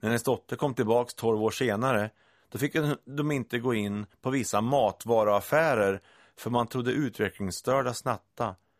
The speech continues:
Fick inte gå in på vissa restauranger för hennes dotter hade ett osmakligt utseende. Mamman sa: "Jag vill än en gång inte känna att inte mitt barn blev som alla andras." Då tänkte jag: "Vad har jag dragit igång nu? Har jag haft egna barn då,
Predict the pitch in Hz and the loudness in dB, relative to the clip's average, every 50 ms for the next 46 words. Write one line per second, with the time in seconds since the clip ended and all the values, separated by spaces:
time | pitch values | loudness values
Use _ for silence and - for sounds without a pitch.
0 | _ _ - - 151 - 147 139 151 147 151 139 127 - 131 139 135 - - 135 | _ _ -6 -4 -4 -4 -4 -4 -2 0 0 0 0 0 0 0 2 2 2 2
1 | 131 127 120 - 135 127 143 160 165 151 135 123 113 107 104 - - - - - | 2 2 0 0 2 2 2 2 0 -2 0 0 0 0 -2 -4 -12 -20 -20 -20
2 | _ - 127 123 127 127 120 - - 147 123 - _ _ - 139 139 139 135 123 | _ -6 -4 -4 -4 -4 -4 -2 -2 -2 -2 -2 _ _ -4 0 0 2 0 0
3 | 113 110 - - 151 139 120 110 - - - 120 127 127 120 - 120 117 - - | -2 -4 -6 -6 -4 -4 -4 -6 -8 -6 -2 0 0 0 0 -2 -6 -6 -4 -4
4 | 123 113 104 - - - 135 135 135 120 107 101 95 95 95 87 - - - - | -4 -4 -6 -8 -8 -4 -2 -2 0 0 -2 -2 -2 -4 -4 -6 -10 -20 -20 -20
5 | _ _ _ _ _ _ _ _ _ _ _ 135 151 147 139 135 131 131 127 - | _ _ _ _ _ _ _ _ _ _ _ 0 2 2 4 2 2 0 2 2
6 | 123 117 120 120 127 120 - 156 151 147 143 139 123 107 104 101 101 95 95 - | 4 4 4 2 2 0 0 0 0 -2 -2 -2 -2 0 0 0 0 -2 -4 -6
7 | - 120 110 - 110 - 139 127 107 101 107 104 - 110 110 123 127 131 147 160 | -6 -8 -6 -6 -4 -2 -2 -2 0 -2 -2 -4 -4 -6 -6 -4 -4 -2 -4 -4
8 | 156 - - - 101 92 85 76 76 76 76 80 82 - 95 98 95 90 - - | -6 -8 -12 -6 -2 0 0 0 0 -2 -6 -8 -8 -4 -2 -2 -2 -2 -2 -4
9 | 95 95 92 92 92 98 104 110 95 82 73 69 78 - - - - _ _ - | -2 0 0 0 0 0 -2 -4 -6 -8 -8 -10 -12 -14 -16 -18 -20 _ _ -16
10 | - - 110 101 87 90 - 90 87 87 98 117 107 90 82 80 80 80 82 80 | -8 -6 -4 -4 -4 -4 -2 -2 -2 0 0 0 0 0 0 -2 -2 -2 -4 -6
11 | 78 82 85 82 78 78 78 78 80 78 82 92 - _ _ _ _ _ _ _ | -6 -6 -6 -6 -8 -8 -10 -12 -12 -12 -14 -16 -18 _ _ _ _ _ _ _
12 | _ _ _ _ _ - 131 143 156 165 156 - 151 139 123 127 131 131 117 120 | _ _ _ _ _ 2 4 4 4 4 2 2 2 2 4 4 2 2 4 4
13 | 127 123 117 113 117 117 135 127 101 90 87 | 4 4 4 2 0 0 0 0 0 0 -2